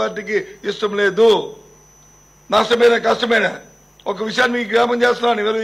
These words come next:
ఈరోజు త-, మీ ద్వారా ప్రధాని గారికి కూడా తెలియజేస్తున్నాం. మూడు సంవత్సరాల కిందట ఈ రాష్ట్రానికి ప్రత్యేక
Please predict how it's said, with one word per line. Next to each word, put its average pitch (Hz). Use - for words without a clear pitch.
ఈరోజు 214
త-, 208
మీ 214
ద్వారా 240
ప్రధాని 233
గారికి 240
కూడా 226
తెలియజేస్తున్నాం. 233
మూడు 247
సంవత్సరాల 247
కిందట 240
ఈ 214
రాష్ట్రానికి 247
ప్రత్యేక 240